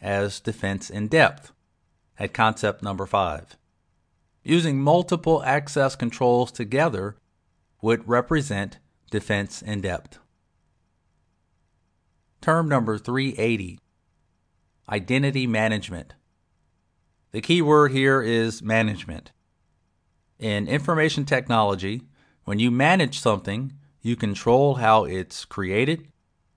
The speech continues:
how it's changed over time, and how it's eventually removed. Identity management usually includes user account management,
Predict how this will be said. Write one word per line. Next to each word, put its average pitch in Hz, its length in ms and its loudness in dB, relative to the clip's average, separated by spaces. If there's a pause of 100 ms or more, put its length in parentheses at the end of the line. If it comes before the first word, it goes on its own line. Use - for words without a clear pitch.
(220)
how 98 260 2
it's 95 180 -4
changed 110 600 -2
over 101 260 -2
time, 131 600 -2 (360)
and 107 360 -2
how 104 280 2
it's 101 160 -4
eventually 98 680 -4
removed. 101 640 -4 (1120)
Identity 170 480 0
management 135 580 4
usually 135 580 2
includes 110 840 0 (680)
user 120 380 2
account 123 360 2
management, 123 600 -2